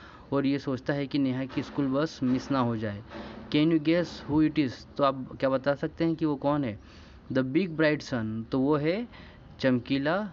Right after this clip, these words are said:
सूरज जो morning में daily निकलता है। He fills Neha's room with a warm smile। तो क्या करता है? Sun अपने sunlight से नेहा के कमरे में उजाला कर देता है, जिसके कारण नेहा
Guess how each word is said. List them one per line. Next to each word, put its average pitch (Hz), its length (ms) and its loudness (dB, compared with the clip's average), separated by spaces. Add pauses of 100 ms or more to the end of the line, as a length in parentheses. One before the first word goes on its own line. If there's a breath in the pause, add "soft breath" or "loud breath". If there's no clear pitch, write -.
सूरज 131 440 2
जो 113 240 -2
morning 127 420 2
में 160 300 -4
daily 127 220 2
निकलता 117 440 0
है। 104 140 -8 (320 loud breath)
He 147 80 4
fills 170 360 0
Neha's 143 520 2
room 131 240 2
with 131 140 -2
a 147 160 0
warm 131 420 0
smile। 107 240 -4 (500 loud breath)
तो 131 80 -2
क्या 143 160 2
करता 143 280 -4
है? 170 300 -2
Sun 139 300 0
अपने 143 220 0
sunlight 131 440 0
से 156 240 -2
नेहा 131 280 0
के 131 100 -8
कमरे 127 340 -2
में 135 180 -2
उजाला 120 520 0
कर 135 180 0
देता 131 280 -2
है, 147 220 -6 (360 loud breath)
जिसके 127 240 -4
कारण 139 260 2
नेहा 127 340 0